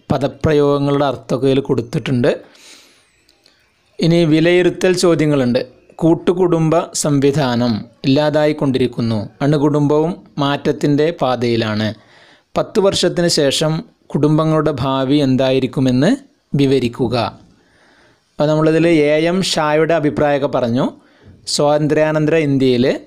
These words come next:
അണുകുടുംബങ്ങൾ ഇല്ലാതായിട്ടൊന്നുമില്ല, കൂട്ടുകുടുംബങ്ങൾക്ക് പ്രസക്തിയുണ്ട്. കാരണം ആയുർദൈർഘ്യം വർദ്ധിച്ചതുകൊണ്ട്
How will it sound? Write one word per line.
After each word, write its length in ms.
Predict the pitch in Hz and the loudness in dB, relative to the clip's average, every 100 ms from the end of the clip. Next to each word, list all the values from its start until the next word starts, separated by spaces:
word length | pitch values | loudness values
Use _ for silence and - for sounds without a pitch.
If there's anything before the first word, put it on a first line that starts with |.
| _ _ _ _ _ - | _ _ _ _ _ -6
അണുകുടുംബങ്ങൾ 920 | 139 147 143 147 151 147 151 151 160 202 - _ _ _ | -2 0 2 2 2 0 0 0 -2 -2 -8 _ _ _
ഇല്ലാതായിട്ടൊന്നുമില്ല, 1000 | 156 139 151 151 160 156 156 156 143 123 131 | -2 0 2 2 0 0 0 0 0 0 -2
കൂട്ടുകുടുംബങ്ങൾക്ക് 920 | 165 151 135 147 143 139 139 139 147 156 | -2 -2 0 0 2 0 0 -2 -2 -4
പ്രസക്തിയുണ്ട്. 920 | 139 127 147 - - 160 135 120 131 220 - _ _ _ _ _ - | -4 -2 -4 -6 -2 0 2 0 -2 -2 -8 _ _ _ _ _ -6
കാരണം 340 | 151 135 147 139 | -2 0 0 0
ആയുർദൈർഘ്യം 800 | 135 147 156 139 156 151 139 165 | 0 0 -2 0 0 0 0 0
വർദ്ധിച്ചതുകൊണ്ട് 840 | 156 131 135 - 143 135 120 113 | 0 0 -4 -2 0 0 0 -2